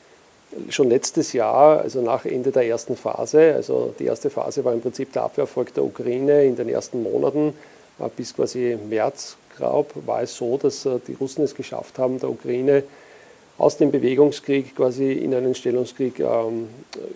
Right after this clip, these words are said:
übergehend, äh, einen, einen stationären Kampf aufzuzwingen. Und in diesem stationären Kampf war es so, dass die Russen ihre große Fähigkeit ausgespielt haben,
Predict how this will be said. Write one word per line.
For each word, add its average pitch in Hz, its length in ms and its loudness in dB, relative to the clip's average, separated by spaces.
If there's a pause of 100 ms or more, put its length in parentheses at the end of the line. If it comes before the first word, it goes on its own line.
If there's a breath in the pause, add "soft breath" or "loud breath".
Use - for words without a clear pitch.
(120)
übergehend, 123 720 -2
äh, - 420 -8
einen, 127 360 -6
einen 127 80 -8
stationären 123 640 2
Kampf 107 360 -10
aufzuzwingen. 117 720 -6
Und - 180 -6
in 135 100 -2
diesem 139 200 -8
stationären 139 560 -2
Kampf 156 420 -6
war 135 120 2
es 127 120 -4
so, 139 140 -2
dass 151 160 -2
die 139 100 -4
Russen 151 480 -2
ihre 143 200 2
große 135 400 -4
Fähigkeit 127 500 -6
ausgespielt 131 540 -6
haben, 131 240 0